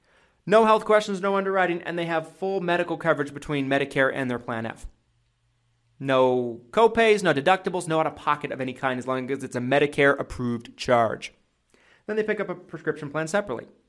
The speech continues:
There you go. There's a solution. The other thing you could do is you could pick up a Medicare Advantage plan. They have no health questions at this point.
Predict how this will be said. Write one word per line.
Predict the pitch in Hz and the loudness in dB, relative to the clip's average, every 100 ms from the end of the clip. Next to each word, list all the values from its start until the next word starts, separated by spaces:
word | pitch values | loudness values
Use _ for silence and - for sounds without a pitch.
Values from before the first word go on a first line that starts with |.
| _ _ _ _ _ _ _ _ _ _ _ _ _ _ _ _ _ _ _ _ _ _ _ _ | _ _ _ _ _ _ _ _ _ _ _ _ _ _ _ _ _ _ _ _ _ _ _ _
There | - | -2
you | 170 262 | 0 6
go. | 220 220 320 - - _ - | 10 10 8 -2 -20 _ 2
There's | 165 | 4
a | 269 | 4
solution. | 330 220 196 233 277 - - _ _ _ _ _ _ _ _ _ _ | 8 8 8 6 0 -6 -20 _ _ _ _ _ _ _ _ _ _
The | 202 | 4
other | 285 349 | 6 6
thing | 269 233 | 4 4
you | 208 | 0
could | 170 | -2
do | 131 127 123 156 | 0 -2 0 0
is | 170 147 147 - | 0 0 -4 -14
you | - | -8
could | 156 165 | -4 -2
pick | 175 | -2
up | 170 | -2
a | |
Medicare | 175 185 196 220 | 0 0 2 0
Advantage | 208 262 247 | 2 0 -2
plan. | - 127 | -4 -4
They | 123 143 | -2 2
have | 175 214 | 2 4
no | 196 | 2
health | 160 156 | 0 0
questions | 156 147 139 | -2 -2 -4
at | 120 | -4
this | 123 | -6
point. | - 120 147 | -4 -6 -6